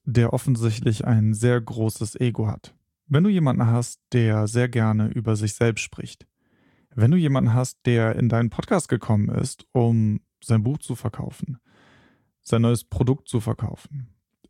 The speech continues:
irgendetwas an die Frau oder den Mann zu bringen, ist es deine Aufgabe, diese Person zu bremsen. Und das ist erstens schwierig und zweitens unangenehm. Ich weiß das, weil ich das schon häufiger selber machen musste.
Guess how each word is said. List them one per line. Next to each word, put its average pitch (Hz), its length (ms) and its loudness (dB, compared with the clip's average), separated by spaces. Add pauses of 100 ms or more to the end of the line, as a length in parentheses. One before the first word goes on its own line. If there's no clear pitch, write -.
(180)
irgendetwas 175 720 2
an 127 320 2
die 123 120 0
Frau 139 240 0
oder 147 160 2
den 131 140 0
Mann 120 160 2
zu 110 180 -4
bringen, - 300 -6 (720)
ist 113 140 -2
es 107 120 -2
deine 143 260 2
Aufgabe, 127 380 0
diese 117 220 0
Person 110 340 0
zu 113 140 -6
bremsen. 107 500 -4 (480)
Und 117 80 4
das 110 140 2
ist 110 140 -6
erstens - 500 0
schwierig 120 560 -2 (100)
und 123 140 0
zweitens 117 480 -2
unangenehm. - 680 -4 (280)
Ich - 180 -2
weiß 120 200 2
das, - 260 -2
weil 113 100 2
ich 107 60 -2
das - 140 -6
schon 110 140 2
häufiger 113 360 0
selber 104 240 0
machen 101 280 -4
musste. - 280 -12